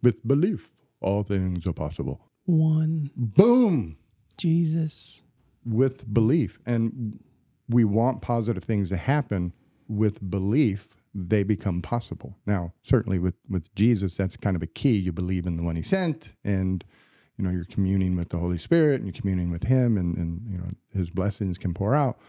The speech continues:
Speaker 1: But that same thing rolls over into football. You know, that, "I believe my team can win." Now, you, in and of yourself, sitting there in the living room, you know, there is no magical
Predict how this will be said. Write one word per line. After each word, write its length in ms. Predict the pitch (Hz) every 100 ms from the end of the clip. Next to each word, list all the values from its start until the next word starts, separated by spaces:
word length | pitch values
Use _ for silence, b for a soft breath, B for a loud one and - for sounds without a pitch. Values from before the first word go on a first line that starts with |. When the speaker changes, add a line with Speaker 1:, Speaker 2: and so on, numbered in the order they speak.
| b b b
Speaker 1:
But 100 | 107
that 160 | 113 107
same 260 | - 113
thing 400 | 104 110 95 95 - -
rolls 380 | 101 101 101
over 300 | 98 95 87
into 480 | 87 87 85 - 85
football. 480 | 80 196 - 82 78
You 80 | -
know, 180 | 85 85 -
that, 100 | - _
"I 80 | 95
believe 480 | 92 98 101 120 110
my 120 | 98
team 240 | 92 110 92
can 200 | - 87
win." 320 | 117 143 107
Now, 120 | 98 95
you, 400 | 92 117 117 117 - _ _ _ _
in 120 | 123
and 120 | 120 104
of 140 | 95
yourself, 480 | 92 - 123 107 101
sitting 280 | 104 95 95
there 100 | 92
in 80 |
the 60 | 87
living 300 | 95 143 107
room, 340 | 95 98 95 - B B B B B -
you 80 |
know, 80 | 92
there 140 | 92 98
is 140 | 90
no 100 | 95
magical 600 | 92 92 90 92 87 82